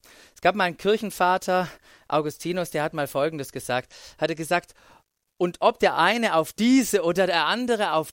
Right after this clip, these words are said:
diese, auf jene Weise sein Ziel erstrebt, egal welche, welchen Weg du einschlägst, um irgendwas zu erreichen, das gemeinsame Ziel,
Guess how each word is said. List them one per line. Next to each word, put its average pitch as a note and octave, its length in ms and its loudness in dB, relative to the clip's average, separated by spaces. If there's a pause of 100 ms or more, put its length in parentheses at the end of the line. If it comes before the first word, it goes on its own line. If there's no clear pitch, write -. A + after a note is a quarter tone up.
diese, G#3 680 2 (320)
auf E3 340 0
jene A3 360 0
Weise D#3 320 2
sein D3+ 320 -4
Ziel A#3+ 380 -2
erstrebt, B2+ 600 -4
egal G3+ 420 2 (440)
welche, E3 560 -2
welchen F3+ 300 -2
Weg G3 200 0
du - 100 -2
einschlägst, E3+ 520 -4
um E3+ 80 -8
irgendwas E3+ 480 -2
zu F3 100 -4
erreichen, D#3 440 0
das E3+ 160 -4
gemeinsame G3+ 720 -2
Ziel, C#3 480 -4